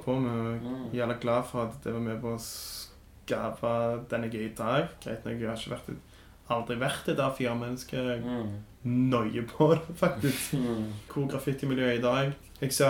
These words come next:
Speaker 1: det er mye random tagging, graffiti, og nesten hipt, og eksperimentere på forskjellige måter, men det er liksom nesten så jeg ser, ok, det er en fase. Jeg ser ikke at folk,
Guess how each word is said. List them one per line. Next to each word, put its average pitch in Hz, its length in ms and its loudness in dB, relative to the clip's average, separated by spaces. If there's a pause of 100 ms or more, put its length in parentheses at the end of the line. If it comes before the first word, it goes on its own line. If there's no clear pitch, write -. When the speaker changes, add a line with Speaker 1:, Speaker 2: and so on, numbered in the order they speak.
Speaker 1:
det 131 60 2
er 131 40 4
mye 120 840 4
random 123 440 4
tagging, 117 480 -2
graffiti, 123 800 0
og 117 260 0
nesten 120 260 -4
hipt, - 640 -8
og 117 1300 2 (160)
eksperimentere 123 880 0
på 135 80 -8
forskjellige 123 360 -2
måter, 123 380 0
men 127 300 -2 (320)
det 135 80 -2
er 131 320 0
liksom 120 720 -4
nesten 131 380 -4
så 120 120 -6
jeg 117 80 -4
ser, 117 300 -2
ok, 117 80 -6
det 117 180 -2
er 117 40 -2
en 113 100 -2
fase. 104 460 -6
Jeg 117 160 -6
ser - 120 -10
ikke 120 140 -6
at 117 100 -8
folk, - 640 -12